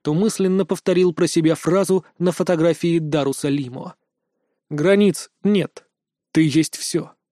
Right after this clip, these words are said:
Начало и конец. Время и пространство». Что ж, раз никаких границ нет, значит, я сам их проведу.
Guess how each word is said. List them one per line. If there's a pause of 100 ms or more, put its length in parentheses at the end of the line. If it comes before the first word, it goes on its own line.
(240)
Начало
и
конец. (460)
Время (320)
и
пространство». (720)
Что
ж, (500)
раз
никаких
границ
нет, (240)
значит,
я
сам
их
проведу.